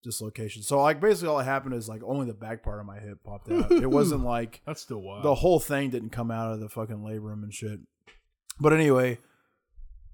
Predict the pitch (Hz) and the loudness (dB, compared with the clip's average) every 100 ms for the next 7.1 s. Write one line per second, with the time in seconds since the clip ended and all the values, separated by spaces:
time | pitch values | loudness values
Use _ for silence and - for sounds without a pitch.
0 | - - - - - - 151 156 139 170 | -20 -20 -20 -20 -12 0 2 4 2 2
1 | 170 143 131 165 120 127 107 127 135 139 | 2 4 4 4 4 2 2 0 0 0
2 | 127 - 135 143 123 120 117 110 135 143 | -2 -2 0 0 0 -4 -6 0 2 4
3 | 135 120 113 110 110 110 - 120 110 120 | 2 0 -4 -6 -6 -6 -4 -4 -4 -4
4 | 113 135 127 107 - 127 156 147 - 135 | 2 4 2 0 -2 4 4 4 2 2
5 | 131 127 120 117 107 - 160 151 147 127 | 2 0 -4 -4 -8 4 4 4 0 0
6 | 139 143 - 185 135 - 160 - 123 120 | 0 0 4 4 6 6 6 0 -4 -4
7 | 110 | -8